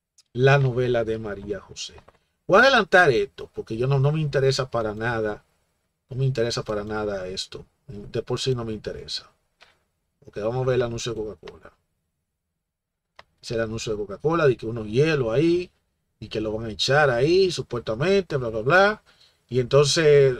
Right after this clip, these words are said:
muchos anuncios. Coca-Cola tenía el anuncio de,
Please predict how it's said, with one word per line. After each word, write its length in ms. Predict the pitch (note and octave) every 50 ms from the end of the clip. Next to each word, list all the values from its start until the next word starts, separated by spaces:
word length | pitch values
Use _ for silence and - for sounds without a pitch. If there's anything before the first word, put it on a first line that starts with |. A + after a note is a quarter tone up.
| -
muchos 320 | D3+ F3 F#3 - A#3 G#3+ G3
anuncios. 480 | F3+ D#3+ D#3 D3+ C#3+ C3 - C3 - - _ -
Coca-Cola 420 | D#3 C#3+ F3+ E3 - A3+ C#4 C#4
tenía 260 | - C4 A3+ A#3 A#3
el 80 | B3 A3
anuncio 540 | E3 D#3 D#3+ E3+ F#3+ - - G#3 G#3 G3+ E3+
de, 560 | C3+ C3 B2+ B2+ B2 B2 B2+ B2 A#2+ -